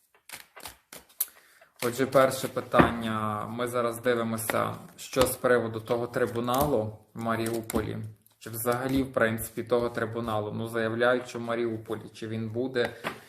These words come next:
чи не буде. Ще одну карту. І другий розклад ми зробимо. Чи, м,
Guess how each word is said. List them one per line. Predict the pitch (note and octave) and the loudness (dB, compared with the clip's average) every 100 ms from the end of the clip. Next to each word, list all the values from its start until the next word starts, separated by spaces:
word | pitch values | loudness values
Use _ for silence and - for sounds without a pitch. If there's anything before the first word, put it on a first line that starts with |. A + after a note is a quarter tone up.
| - | -12
чи | - A#2+ | -8 -6
не | A#2 | -4
буде. | A2 C3 B2+ A#2 - - _ _ _ - - - _ _ _ | 0 0 2 0 -4 -18 _ _ _ -10 -10 -12 _ _ _
Ще | - B2+ | -4 4
одну | A#2 A2+ A2+ | 4 4 -2
карту. | A2+ A2 G#2+ - G#2+ - - _ - _ - | 0 2 0 -4 -12 -16 -20 _ -20 _ -2
І | C3 | 0
другий | A#2+ C#3+ D3+ | 4 6 6
розклад | D3 C#3 C3 A#2 - | 6 4 2 2 2
ми | A#2+ | -4
зробимо. | A#2+ B2 A2+ A#2 A2+ G#2+ A2 - - - _ _ | 2 2 2 0 -2 -4 -6 -12 -20 -20 _ _
Чи, | - C3 A#2+ | -6 2 4
м, | A#2 A#2 A#2 | 4 2 -4